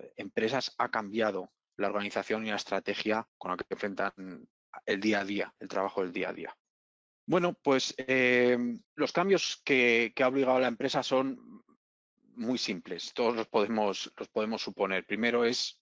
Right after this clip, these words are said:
poder desarrollar esa actividad desde cualquier lugar, eh, no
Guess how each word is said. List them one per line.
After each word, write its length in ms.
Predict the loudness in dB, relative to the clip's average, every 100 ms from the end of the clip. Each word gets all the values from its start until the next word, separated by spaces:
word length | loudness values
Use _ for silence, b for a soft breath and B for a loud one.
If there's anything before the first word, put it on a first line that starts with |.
| _ 0
poder 440 | 2 2 0 -8 -6
desarrollar 500 | -4 -2 -2 0 0
esa 120 | -2
actividad 400 | -4 -2 0 0
desde 200 | 0 -2
cualquier 360 | -4 -2 -2
lugar, 360 | -2 -4 -6 -8 _ _ _ _ _ _ _ _ -8
eh, 640 | -4 -2 -2 0 -2 -2
no 380 | -4 0 0 0